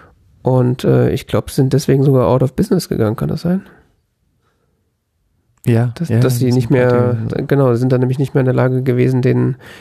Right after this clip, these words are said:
Speaker 1: den neueren Rechner <laughs> fertig zu bauen und zu verkaufen, weil der halt
Speaker 2: Also an-,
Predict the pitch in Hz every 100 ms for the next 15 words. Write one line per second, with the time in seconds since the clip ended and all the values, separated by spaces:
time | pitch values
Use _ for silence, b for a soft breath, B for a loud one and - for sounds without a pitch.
0 | B 135 127 120 131 139 127 135 147 -
1 | - 135 147 - 622 605 659 - 151 151
2 | - - - 123 127 127 120 - - -
3 | - 131 123 127 139 - 139 120 123 127
4 | 123 120 - 107 - 107